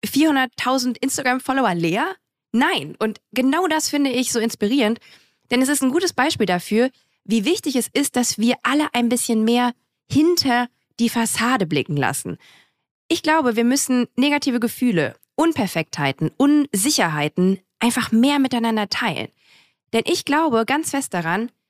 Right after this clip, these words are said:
dass wir da alle was von hätten. Und wo wir gerade schon beim Thema gegenseitiges Unterstützen sind, leider leben wir immer noch in einer Gesellschaft, in der Frauen und Männer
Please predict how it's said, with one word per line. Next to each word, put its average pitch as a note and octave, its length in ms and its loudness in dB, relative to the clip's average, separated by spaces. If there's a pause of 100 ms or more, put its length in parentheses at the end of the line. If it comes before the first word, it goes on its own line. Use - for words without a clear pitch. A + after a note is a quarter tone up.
(260)
dass G#3+ 240 -2
wir A3+ 120 2
da G#3+ 140 0 (100)
alle A#3 260 2
was B2 180 -4
von D3 140 -6
hätten. - 360 -10 (960)
Und B3+ 100 0
wo D#4+ 80 0
wir F4 100 0
gerade D4 240 0
schon C#4 160 0
beim B3 160 0
Thema B3 420 0 (120)
gegenseitiges G#3 880 -2
Unterstützen E3+ 680 -2
sind, F3 300 0 (600)
leider D#4+ 320 2
leben C#4 200 0
wir A3+ 100 0
immer C#4 160 2
noch G#3+ 160 -4
in G#3+ 100 -4
einer G#3 200 -2
Gesellschaft, G3+ 720 -2
in A3 120 0
der G#3 140 0
Frauen B3 400 0
und F#3 160 -4
Männer A3 440 -2